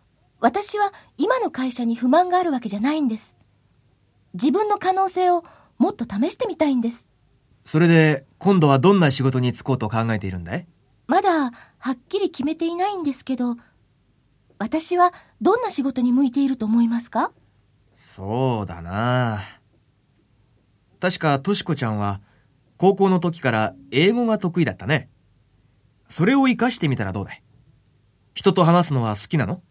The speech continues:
Speaker 1: はい。誰とでもすぐに友達になれるし、それに私、世話好きなんです。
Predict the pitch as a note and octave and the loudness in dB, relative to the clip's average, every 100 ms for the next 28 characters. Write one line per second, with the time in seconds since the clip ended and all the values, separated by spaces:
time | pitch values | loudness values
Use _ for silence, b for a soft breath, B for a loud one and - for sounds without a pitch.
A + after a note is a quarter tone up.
0 | _ _ _ - G#4+ F#4+ b b b b | _ _ _ -6 -4 -4 b b b b
1 | - G#3 F4+ C5 F#4+ C#4+ C4+ A#3+ B B | -8 -2 0 0 -2 0 0 -2 B B
2 | - F#4 A4+ D#4 C#4 D4+ D#4 D4+ D#4 D#4 | -2 0 0 0 0 2 0 -2 -2 0
3 | D#4+ D4 C#4+ B3+ A#3+ B B _ _ _ | 0 0 0 -2 -6 B B _ _ _
4 | _ - A3+ D4 D#4 D#4 D#4 D#4 D#4 B | _ -4 0 2 2 0 -2 -2 -4 B
5 | B - G#3 G#3+ C4 F#4+ G4 A4 G4 - | B -4 2 4 2 -2 -2 -2 -2 -4
6 | B3+ | -6